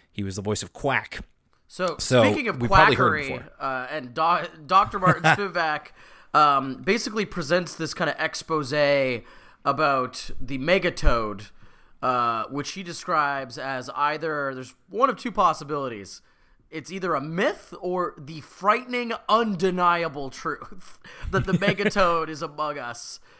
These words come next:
Speaker 2: Um, and kind of Buster is watching this on T V, uh, on the phone with Mister Morris, which this is, like, I feel like kind of a passe practice, you know, being on the phone watching something. They do it on Arthur all the time, but I feel like people don't do this anymore.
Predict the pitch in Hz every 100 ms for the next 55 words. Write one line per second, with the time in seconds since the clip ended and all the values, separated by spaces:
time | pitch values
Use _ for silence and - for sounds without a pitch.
0 | - _ - 156 143 135 131 131 - 156
1 | 175 147 175 180 - 185 135 147 151 165
2 | 151 143 151 139 147 135 143 139 135 -
3 | _ _ - 127 123 120 196 254 226 180
4 | 202 202 175 147 151 156 151 147 139 143
5 | 135 117 - 160 320 480 440 302 160 151
6 | 147 190 160 - 151 120 - - 123 -
7 | 127 113 135 120 120 120 - 135 123 107
8 | - - _ 131 160 170 160 143 - 143
9 | 139 123 127 160 147 170 165 180 151 208
10 | 170 139 143 143 131 117 - 127 123 113
11 | 107 98 - 214 208 - 143 127 110 123
12 | 113 120 104 104